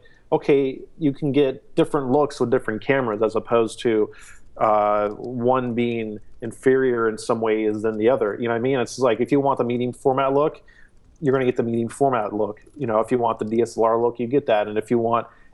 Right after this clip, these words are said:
a hybrid multimedia camera, you, you're definitely gonna want a G H four. You know what I mean? It's, um, it's impressive what Panasonic has squeezed out of that thing. It's, uh, like, it still, like, blows my mind. Sometimes I just <laughs> look at the camera and I'm like, "God, they really just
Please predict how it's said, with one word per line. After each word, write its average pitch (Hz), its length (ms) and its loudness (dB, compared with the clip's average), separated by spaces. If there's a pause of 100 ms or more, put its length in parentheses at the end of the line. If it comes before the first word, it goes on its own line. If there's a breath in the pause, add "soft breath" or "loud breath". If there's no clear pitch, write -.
a 117 160 0
hybrid 120 540 0
multimedia 113 600 0
camera, 120 440 0
you, 117 240 -2
you're 113 120 -4
definitely 120 280 0
gonna 113 140 0
want 110 180 2
a 110 40 -2
G 107 200 0
H 104 160 -2
four. 110 400 0 (340 loud breath)
You 135 100 2
know 127 60 4
what 120 80 0
I - 20 0
mean? 139 160 2
It's, 117 240 0
um, 117 500 0 (140)
it's 156 120 0
impressive 208 460 2
what 123 240 2
Panasonic 139 540 -2
has 117 160 0
squeezed 147 320 -2
out 101 140 2
of 104 60 2
that 98 160 -2
thing. 110 160 -4
It's, 113 240 -6
uh, 131 100 4
like, 117 280 0 (520 loud breath)
it 143 120 2
still, 190 240 4
like, 139 200 2
blows 135 260 2
my 123 120 -2
mind. 117 360 -2
Sometimes 135 400 -4
I 131 60 4
just 120 180 -4
<laughs> - 100 -4
look 156 80 0
at - 60 -10
the 120 80 0
camera 120 320 -4
and 113 80 -2
I'm - 20 -2
like, 110 240 -4
"God, - 280 -2
they 127 120 4
really 135 500 0 (640 soft breath)
just - 280 0